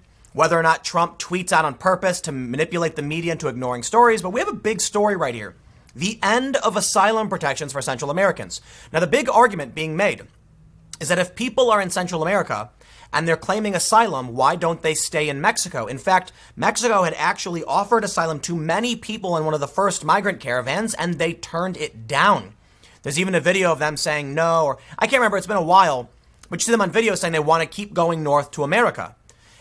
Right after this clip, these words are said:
If you're trying to claim asylum because you're in fear of your life, wouldn't you stay in the place that's welcoming you and offering you, uh, you know, asylum status or refugee status? So let's take a look from this, uh, story from the A P. We also have, uh, uh, some more stories about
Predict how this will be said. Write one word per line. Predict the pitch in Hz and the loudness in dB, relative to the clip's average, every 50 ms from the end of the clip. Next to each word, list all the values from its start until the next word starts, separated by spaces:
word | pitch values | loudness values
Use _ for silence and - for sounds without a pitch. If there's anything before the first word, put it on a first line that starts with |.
| - - | -10 -6
If | 170 180 180 - | -4 -4 -2 -4
you're | 262 - | -4 -2
trying | - - 233 220 226 214 | 2 2 4 4 2 0
to | 214 190 | -4 -6
claim | 180 - 196 185 185 180 | -4 -2 0 0 0 0
asylum | 156 - - - 180 196 202 185 160 | -2 -2 2 2 4 4 4 0 -2
because | 143 139 - 156 131 127 | -4 -4 -4 -4 -4 -2
you're | 147 139 | -4 -4
in | 127 | -4
fear | - - 165 160 | -4 -4 -4 -4
of | 143 127 | -2 -2
your | 123 120 | -2 0
life, | 120 156 214 214 180 117 - 113 | 4 4 4 4 4 0 -8 -10
wouldn't | 110 123 135 170 185 175 - | -8 -8 -6 -4 -6 -6 -6
you | 175 180 180 | -8 -8 -8
stay | 180 - - - - 151 143 156 180 185 185 | -8 -6 -8 -6 -2 -2 -2 -2 -2 -2 -4
in | 180 156 | -6 -6
the | 131 120 | -6 -8
place | - - 135 139 160 160 - - - _ _ - - - - - | -6 -4 -2 -2 -2 -2 -4 -6 -8 _ _ -20 -20 -20 -16 -12
that's | 131 127 - - - | -10 -8 -6 -6 -8
welcoming | - 117 117 127 170 175 180 247 240 247 247 247 | -6 -4 -2 0 0 0 0 -2 -2 -2 -2 0
you | 254 240 | 2 2
and | 208 160 | 4 4
offering | 147 147 143 - 156 147 | 4 2 2 0 -2 -4
you, | 143 139 135 135 120 - | -4 -6 -6 -6 -8 -8
uh, | - | -10
you | 107 107 104 | -10 -10 -10
know, | 104 98 92 | -10 -10 -8
asylum | 110 - 127 147 185 208 | -6 -2 -2 0 0 0
status | 196 - 220 226 254 240 - - - - _ - - - - | -2 -2 -2 -2 -2 -2 -4 -6 -8 -16 _ -20 -20 -18 -10
or | - - 135 | -4 -2 0
refugee | 147 - 156 151 151 170 | 0 0 -2 -4 -4 -4
status? | 170 - 190 202 220 226 - - - - - - _ _ _ _ _ _ _ _ _ _ - - | -2 0 -2 -2 -2 -4 -8 -12 -14 -20 -20 -20 _ _ _ _ _ _ _ _ _ _ -16 -8
So | - 214 | -4 -4
let's | 220 214 | -2 0
take | 254 269 254 | 0 0 2
a | |
look | 233 220 208 208 - - - - - - - _ | 2 2 2 0 -2 -14 -20 -20 -20 -20 -20 _
from | _ - 190 180 180 175 156 | _ 4 4 4 4 4 2
this, | 165 170 160 - - | 0 0 0 0 0
uh, | 139 135 | -2 -2
story | - - 196 196 | -2 -2 -2 -2
from | 180 175 | -2 -2
the | 165 | -2
A | 165 | -2
P. | 165 170 151 | -2 -4 -2
We | 151 | 2
also | 170 196 220 220 247 220 | 4 4 4 4 4 2
have, | 208 190 180 147 | 2 2 0 0
uh, | 143 | 0
uh, | 123 135 117 110 - 110 110 107 | -2 -2 -2 -2 -4 -4 -6 -6
some | 117 - 143 | -4 -4 -4
more | 143 151 175 190 | -2 0 0 0
stories | 180 - - 165 147 143 143 139 135 135 - | 0 0 0 0 0 2 0 -2 -2 -4 -4
about | 135 120 131 123 120 117 - | -2 0 0 0 0 0 -4